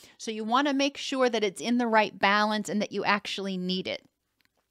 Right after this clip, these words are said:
But there are multiple studies that indicate that many people with A D H D have some nutritional deficits. Additionally,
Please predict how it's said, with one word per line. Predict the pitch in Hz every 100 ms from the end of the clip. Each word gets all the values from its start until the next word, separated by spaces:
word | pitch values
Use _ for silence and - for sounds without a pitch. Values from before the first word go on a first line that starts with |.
| _ -
But | 220 220
there | 254
are | 240
multiple | 269 226 247 247 247 240
studies | - - - 147 - 170 - - - 220
that | - 196 202 196 -
indicate | 226 233 226 - 220 185 165
that | 180 196 180 180 175 _ - - - - _ _ _ -
many | 208 226 247
people | 254 247 208 196
with | 190 -
A | 202
D | 185 185
H | 170 -
D | 196 190
have | 190 180
some | - - 220 220
nutritional | 202 - 202 - 185
deficits. | 180 175 190 185 - 147 - - - - _ _ _ _ _ - - - -
Additionally, | 262 - 381 - 427 320 202 113